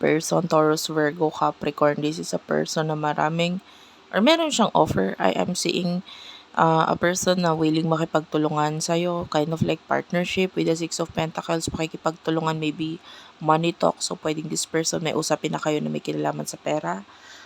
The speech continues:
Four of Pentacles, yeah, a person who is really grounded.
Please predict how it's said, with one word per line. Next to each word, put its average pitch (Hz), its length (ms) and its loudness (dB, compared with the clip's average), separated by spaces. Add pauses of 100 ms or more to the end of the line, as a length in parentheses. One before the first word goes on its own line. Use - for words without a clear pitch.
(140)
Four 180 240 2
of 180 100 -8
Pentacles, 160 880 -2 (380)
yeah, - 320 2 (240)
a - 80 0
person 175 480 0
who 165 80 0
is - 160 -4
really 156 240 0
grounded. 147 680 -2